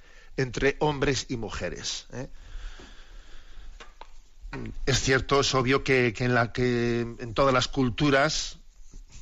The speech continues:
en, por muy diferentes que sean unas de otras, pues la mujer ha estado en una posición social y jurídica inferior a la del hombre, ¿eh? Pues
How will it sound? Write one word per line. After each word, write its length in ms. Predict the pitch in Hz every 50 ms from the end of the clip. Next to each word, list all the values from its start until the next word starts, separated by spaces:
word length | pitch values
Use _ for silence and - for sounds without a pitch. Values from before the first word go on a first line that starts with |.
| - - -
en, 140 | 123 107 110 - - - - -
por 120 | - 120
muy 240 | 120 131 139 135 131
diferentes 460 | 131 127 - 131 139 135 117 135 -
que 100 | - 139
sean 160 | - 135 131
unas 240 | 135 135 135 131 127
de 80 | 120 143
otras, 420 | 143 135 - 139 135 120 - - - - - - - - - - -
pues 180 | - 131 117 113
la 80 | 123
mujer 280 | 120 127 113 - 143 147
ha 20 |
estado 320 | 143 - - 147 143 143 143
en 60 | 139
una 180 | 139 139 135
posición 500 | - 147 135 - 139 127 - - 147 143
social 440 | 135 - 139 127 - - 139 135 135
y 80 | 143 127
jurídica 580 | - 131 139 131 135 123 127 113 - 151 156 -
inferior 540 | 160 135 120 - - 120 113 123 135 139 139
a 60 | 135
la 100 | 120 110
del 160 | 107 107 123
hombre, 380 | 127 113 107 - 107 101 - - - - - - - - - -
¿eh? 140 | 107 107 113 - - - - - - - - - - - - - - - - - - - - - - - -
Pues 200 | 117 117 101